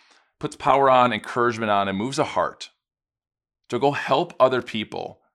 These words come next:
that specific person that's been on your heart, that's on your heart right now,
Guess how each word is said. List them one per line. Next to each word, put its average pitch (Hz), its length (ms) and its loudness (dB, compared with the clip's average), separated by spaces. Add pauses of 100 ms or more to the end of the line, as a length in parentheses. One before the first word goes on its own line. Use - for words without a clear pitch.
(480)
that - 220 -6
specific 156 520 -6
person 117 280 -4
that's 104 120 -6
been 117 140 -6
on 104 140 -2
your 92 100 -6
heart, 87 380 -8 (520)
that's - 140 -10
on 113 80 -2
your 113 120 -4
heart 135 200 -2
right 127 220 -2
now, 113 380 -4